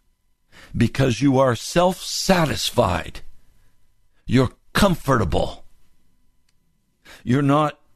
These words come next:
earnestly seeking after Jesus." He says, "Because of this, because you say, 'I'm rich,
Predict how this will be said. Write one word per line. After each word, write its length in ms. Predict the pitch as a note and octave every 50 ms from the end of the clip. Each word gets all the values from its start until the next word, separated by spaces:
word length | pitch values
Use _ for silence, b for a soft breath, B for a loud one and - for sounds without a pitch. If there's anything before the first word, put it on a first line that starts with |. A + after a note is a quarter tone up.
| _ - -
earnestly 880 | F#3 G3 G3+ F#3+ G3 G3+ - - - - E3+ F3 F3+ F3+ F3+ F#3 - _ _ -
seeking 720 | - - - - - F#3+ F#3 - - E3 E3 D#3+ D#3 - -
after 480 | - C#3+ D3 D3 - - - E3 D3+ C3+
Jesus." 840 | A2 F#2 G#2 C3 B2+ A2 - - E2 C#2 A#1 - - - - - - - - - _ - - _ _ - - _ _ _ _ _ _ _ - _ _ _ _ _ _ _ _ _ _ _ _ _ _ _ _ _ _ _ _ _ _ -
He 120 | - E2+ F2
says, 260 | - B2+ B2 - -
"Because 640 | - F2+ F#2+ A#2+ A#2+ - - - F3 F#3+ F3+ D3 B2
of 140 | F#2 -
this, 500 | - D#2+ D2+ D#2+ D#2 - - - - - _ _ _ _ _ _ _ _ _ _ _ _ _ _ _ _ _ _ _ _ _ _ _ _ _ _ _ _ _ _ _ - - -
because 400 | A#2 A#2 - D#3 D#3+ D#3 - E3
you 100 | E3+ E3
say, 460 | - - - D3+ C#3+ C#3+ C#3+ C#3 b b b b b
'I'm 260 | - C3+ B2+ B2+ A#2
rich, 540 | A#2 C3+ D3+ D3+ D3+ - - - - - b